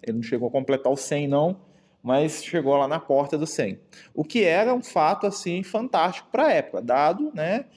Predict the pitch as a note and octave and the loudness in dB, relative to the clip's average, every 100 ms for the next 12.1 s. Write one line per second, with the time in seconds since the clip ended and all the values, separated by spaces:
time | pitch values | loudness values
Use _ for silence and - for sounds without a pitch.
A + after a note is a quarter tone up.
0 | _ - D3 E3+ D#3 F3 F3+ E3+ D3+ D#3 | _ -8 -2 0 2 4 4 4 4 4
1 | A3+ - E3 F3 F3 F#3+ F3+ F#3 F#3 F#3+ | 2 2 0 0 -6 -4 0 2 2 0
2 | G3 F#3 C#3+ D#3 E3+ F3+ - G3 E3+ D#3+ | 0 2 4 2 0 -2 -2 -2 0 -2
3 | F3 D#3+ E3 D#3 G3 A3+ D#3+ A2 G#2 A2+ | 0 -2 -2 -2 0 0 -2 -4 -6 -6
4 | A#2 A2+ A#2 A#2 C3+ D3+ D#3 C#3+ D#3 A3+ | -4 -4 -4 -4 -4 -2 -2 0 0 0
5 | - - - - _ - C3 C3 - - | -4 -18 -20 -20 _ 0 2 2 -2 -2
6 | D#3+ D#3 D3+ D#3 C#3 C#3 C#3 C3 C#3+ F3+ | 0 0 0 0 2 0 0 2 2 2
7 | F#3 G#3 G#3+ G#3+ G#3 E3 C3+ A2+ - - | 2 0 0 0 -2 0 0 0 -4 -16
8 | - _ _ _ - - A2 G#2+ A#2+ D#3 | -20 _ _ _ -20 -8 -6 2 2 2
9 | E3+ B2 B2 D3+ F3 D3+ D3+ D#3+ D3+ D#3 | 0 -2 -2 0 0 0 0 2 2 2
10 | D3 B2 A#2 - C#3+ C#3+ C3+ D3 D3 D3 | 0 -2 -6 -6 -2 0 2 0 -2 -4
11 | D3+ F#3+ D3+ E3 G#3 A#3 F#3 F3 F#3+ A3 | -2 0 4 4 2 0 2 2 2 0
12 | A#3 | -2